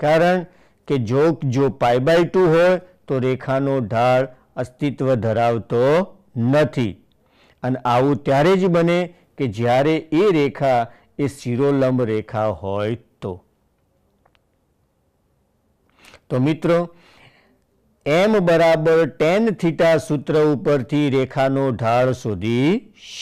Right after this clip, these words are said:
શકાય, જ્યાં થીટાનું મૂલ્ય ઝીરો થી પાઈની વચ્ચે હોય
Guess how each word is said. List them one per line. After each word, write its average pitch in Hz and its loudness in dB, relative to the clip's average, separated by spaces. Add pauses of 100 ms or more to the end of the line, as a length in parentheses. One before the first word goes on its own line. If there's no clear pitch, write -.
શકાય, 170 2 (440)
જ્યાં 147 0 (320)
થીટાનું 190 0
મૂલ્ય 156 0
ઝીરો 131 0
થી 139 -4
પાઈની 160 0
વચ્ચે 180 -2
હોય 165 2